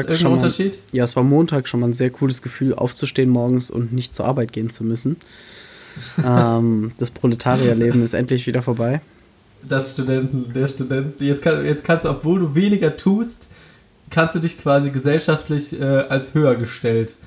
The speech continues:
Speaker 2: Ja.
Speaker 1: Also kannst du von oben herab gucken.
Speaker 2: Ja.
Speaker 1: Das ist auf jeden Fall, äh, sehr gerecht.
Speaker 2: Genau, super, für dich auch. Also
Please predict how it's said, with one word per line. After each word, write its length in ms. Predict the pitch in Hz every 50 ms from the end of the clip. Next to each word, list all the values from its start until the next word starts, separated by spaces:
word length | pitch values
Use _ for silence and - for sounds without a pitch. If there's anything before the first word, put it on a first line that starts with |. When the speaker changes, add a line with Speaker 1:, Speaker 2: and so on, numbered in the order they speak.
| - - _ -
Speaker 2:
Ja. 140 | 139 135 127
Speaker 1:
Also 120 | 123 123
kannst 220 | 127 131 139 127 135
du 60 | 139
von 160 | 135 - 143 -
oben 240 | - 156 165 156
herab 380 | 143 139 135 123 135 135 - -
gucken. 400 | - - 110 - - 113 107 107
Speaker 2:
Ja. 220 | - 123 127 110 -
Speaker 1:
Das 100 | 131 123
ist 60 | 123
auf 180 | 127 120 120 127
jeden 140 | 135 127
Fall, 420 | 127 - - 123 120 120 120 120 120 - - - - - - - - -
äh, 160 | - 110 113 110
sehr 220 | 110 120 117 110
gerecht. 560 | 110 110 101 104 101 98 - - - - - - - -
Speaker 2:
Genau, 400 | - 139 127 123 120 113 107 107 -
super, 420 | - - - 135 123 - 107 107
für 140 | 117 - 120
dich 220 | 117 120 120 -
auch. 260 | - - - - - -
Also 400 | - 113 120 120 113 113 120